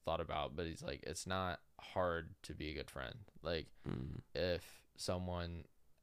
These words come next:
Speaker 1: asks you to kinda do something, it's not hard to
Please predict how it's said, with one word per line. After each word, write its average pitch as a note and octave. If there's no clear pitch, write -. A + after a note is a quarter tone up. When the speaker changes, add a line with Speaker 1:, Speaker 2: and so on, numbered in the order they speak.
Speaker 1:
asks E2
you F#2
to F2+
kinda E2+
do F#2
something, E2
it's -
not F2
hard E2+
to E2+